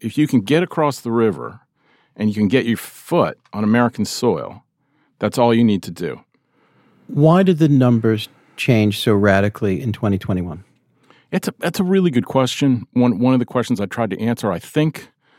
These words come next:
Speaker 1: I think the short answer is, um, Trump's rhetoric, President Trump, deterred a lot of people. I mean, he basically said, "I don't want you people. You're from these terrible countries. Stay out."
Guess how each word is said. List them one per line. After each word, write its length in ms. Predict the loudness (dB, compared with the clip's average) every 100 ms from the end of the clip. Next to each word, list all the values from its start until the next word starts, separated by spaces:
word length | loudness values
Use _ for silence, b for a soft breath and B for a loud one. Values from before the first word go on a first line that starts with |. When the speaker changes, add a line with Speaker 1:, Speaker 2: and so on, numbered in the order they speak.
| b b b -6
Speaker 1:
I 40 |
think 180 | -4 -2
the 80 | -4
short 440 | -6 -4 -2 0
answer 380 | -2 -2 -2 0
is, 500 | 0 -2 -8 -18 -20 _ _ _ _ _ -6
um, 480 | -4 -2 -4 -6 -8 _
Trump's 460 | -6 -2 -2 -2 -6
rhetoric, 600 | -2 0 0 -4 -6 -20 _ -6
President 300 | -2 -2 -4
Trump, 360 | -8 -8 -10 _ _ _ _ _ _ _ _ _ _ -10
deterred 380 | -8 0 0 2
a 20 |
lot 180 | 0 -2
of 60 |
people. 400 | -2 -6 -6 -12
I 40 | -6
mean, 100 | -2
he 80 | 0
basically 460 | 0 0 -2 -6
said, 260 | -4 -6 -6 -4
"I 120 | -2
don't 220 | 0 0
want 200 | 0 -2
you 120 | -2 -4
people. 440 | -4 -4 -2 -4
You're 200 | -4 -8
from 320 | -8 -6 -4
these 180 | -4 -6
terrible 340 | -6 -6 -6
countries. 800 | -8 -8 -8 -10 -10 -12 -18 -20 _ _ _
Stay 560 | -16 -14 -10 0 0 0
out." 240 | -6 -10